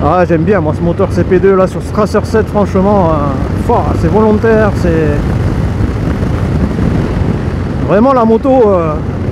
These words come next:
vous la prenez tout de suite en main, un très très bon freinage. Franchement, un bon bon freinage, hein, devant.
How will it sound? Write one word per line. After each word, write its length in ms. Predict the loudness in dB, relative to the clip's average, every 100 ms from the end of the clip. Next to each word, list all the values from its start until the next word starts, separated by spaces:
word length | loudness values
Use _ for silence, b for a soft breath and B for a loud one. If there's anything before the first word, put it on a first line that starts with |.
| -4 -6 -6 -4 -4 -4 -2 -2 0 2 0 0 0 0 0 0 0 0 0 0 0
vous 80 | 2
la 100 | 2
prenez 280 | 2 2 2
tout 100 | 0
de 60 | -2
suite 160 | 0
en 100 | 0
main, 340 | 2 2 2 0
un 80 | -4
très 240 | -4 -2 -2
très 160 | 0
bon 160 | 2 2
freinage. 480 | 2 0 2 0 -2 -6 -10 -14 -16 -16 -16 -16 -16 -16 -16 -16 -14 -10 -2
Franchement, 280 | 0 2
un 160 | 0 0
bon 240 | 0 0
bon 160 | 2 0
freinage, 380 | 0 0 2 2
hein, 80 | 2
devant. 300 | 0 0